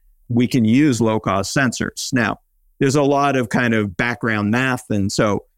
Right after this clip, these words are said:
we're maybe not quite there yet, but I think that that's kind of the good way of using low-cost sensors, the relative measurement, not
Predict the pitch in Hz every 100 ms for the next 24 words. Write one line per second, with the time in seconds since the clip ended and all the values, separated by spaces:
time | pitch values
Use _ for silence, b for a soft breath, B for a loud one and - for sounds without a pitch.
0 | _ - 131 131 139 123 117 113 - _
1 | - 180 185 - 110 98 98 - - 139
2 | 127 - 147 123 123 110 107 127 135 -
3 | - - 123 113 107 107 - B B 127
4 | 135 117 139 117 113 110 107 104 104 110
5 | 101 101 98 98 92 - 98 - - 110
6 | - _ _ _ 117 110 123 120 117 110
7 | 90 98 92 104 104 104